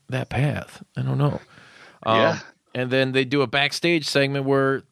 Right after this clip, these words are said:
Speaker 1: you know, whoever's interviewing backstage is trying to get, uh, a word with The Miz, and they open the door, and it's John Morrison. And it's like,
Speaker 2: Mm-hmm.
Speaker 1: okay, are they getting
Speaker 2: <laughs>
Speaker 1: Miz and Morrison back together?
Speaker 2: Yeah, Miz and Morrison.
Speaker 1: Like, I guess that's cool, you know? I mean,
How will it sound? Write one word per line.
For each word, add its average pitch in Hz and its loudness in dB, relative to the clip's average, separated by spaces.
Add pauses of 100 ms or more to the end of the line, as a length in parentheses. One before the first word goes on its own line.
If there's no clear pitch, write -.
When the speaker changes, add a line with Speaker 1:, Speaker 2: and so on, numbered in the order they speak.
Speaker 1:
you 135 -6
know, 131 -2
whoever's 139 2
interviewing 135 -2
backstage 135 -2
is 107 -6
trying 131 -2
to 120 -4
get, 123 -2
uh, 120 -2
a 117 0
word 127 4
with 123 2
The 107 -6
Miz, 123 0
and 113 -4
they 117 -2
open 123 0
the 113 -4
door, 123 0
and 117 -2
it's 110 -8
John 113 0
Morrison. 107 -2 (720)
And 120 -6
it's - -10
like, 113 2
Speaker 2:
Mm-hmm. 127 -6
Speaker 1:
okay, 139 0
are 123 0
they 123 0
getting 135 -2
Speaker 2:
<laughs> - -
Speaker 1:
Miz 147 2
and 131 0
Morrison 147 0
back 220 0
together? 220 -2 (920)
Speaker 2:
Yeah, 123 4 (220)
Miz 98 -4
and 120 0
Morrison. 131 2 (300)
Speaker 1:
Like, - 0
I - -2
guess 165 0
that's 220 0
cool, 170 0
you 156 2
know? 165 2 (160)
I 143 -2
mean, 160 -2